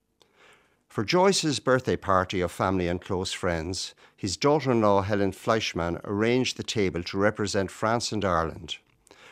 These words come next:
with a glass decanter shaped like the Eiffel Tower at one end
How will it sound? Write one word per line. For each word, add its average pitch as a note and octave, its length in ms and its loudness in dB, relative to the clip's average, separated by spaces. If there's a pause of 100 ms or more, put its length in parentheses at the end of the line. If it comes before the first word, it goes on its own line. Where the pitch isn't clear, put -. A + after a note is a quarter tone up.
(120)
with F#2+ 140 -8
a G2+ 40 -6
glass C3 380 2
decanter A#2 560 -2
shaped - 540 -2
like G2 220 -2
the F#2+ 120 0
Eiffel F#2+ 300 0
Tower E2+ 380 -2
at E2 100 -4
one G2 220 0
end A2+ 340 -2